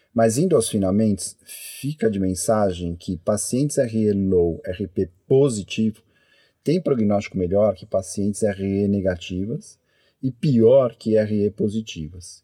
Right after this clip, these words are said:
E no caso de R E low, R P negativo, o desfecho entre receptor estrogênio positivo e receptor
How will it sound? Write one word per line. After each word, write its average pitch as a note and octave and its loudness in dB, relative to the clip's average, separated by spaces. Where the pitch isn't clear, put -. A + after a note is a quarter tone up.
E A2 0
no A#2 0
caso C3+ 2
de G2 -2
R A2 0
E A2+ 2
low, G2+ 2
R F#2 -4
P F#2 -4
negativo, F#2+ -2
o G#2+ -4
desfecho A2+ -2
entre F#2+ -2
receptor G#2+ -2
estrogênio G#2 0
positivo F2+ -4
e F#2+ -4
receptor - -6